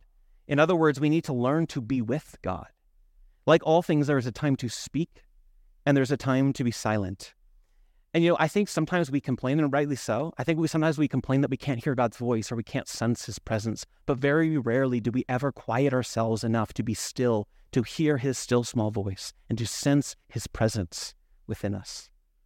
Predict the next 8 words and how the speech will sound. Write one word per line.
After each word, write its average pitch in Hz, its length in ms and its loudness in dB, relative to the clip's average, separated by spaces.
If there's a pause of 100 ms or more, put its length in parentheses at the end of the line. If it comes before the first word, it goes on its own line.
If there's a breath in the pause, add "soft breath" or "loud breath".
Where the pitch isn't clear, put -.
(140)
See, 147 180 0
silence 165 600 2
is 143 100 -4
simply 156 400 0
positioning 147 760 0
ourselves 131 560 0
before 139 360 -2
God 131 320 2